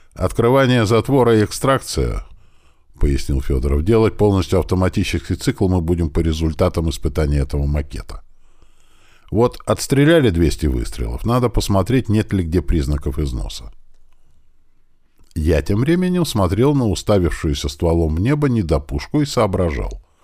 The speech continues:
Что-то такое она мне смутно напоминала, где-то давно виденное. Е-мое! Да это же противотанковое ружье один в один.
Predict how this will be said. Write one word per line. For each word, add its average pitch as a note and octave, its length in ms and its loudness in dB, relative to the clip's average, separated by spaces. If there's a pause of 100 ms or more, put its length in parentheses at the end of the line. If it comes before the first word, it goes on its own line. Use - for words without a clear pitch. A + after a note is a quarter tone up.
(580)
Что-то - 480 -2
такое D3 520 2
она G#2+ 180 2
мне G2 160 0
смутно G2 480 -4
напоминала, D#2+ 720 -2
где-то F2+ 320 -4
давно F2 340 0
виденное. - 720 -8 (2000)
Е-мое! E2+ 1120 2 (500)
Да B2+ 200 -2
это D#3 280 2
же C3+ 100 4
противотанковое B2+ 960 4
ружье A#2+ 380 4
один G2+ 260 2
в F#2+ 60 4
один. A1+ 400 0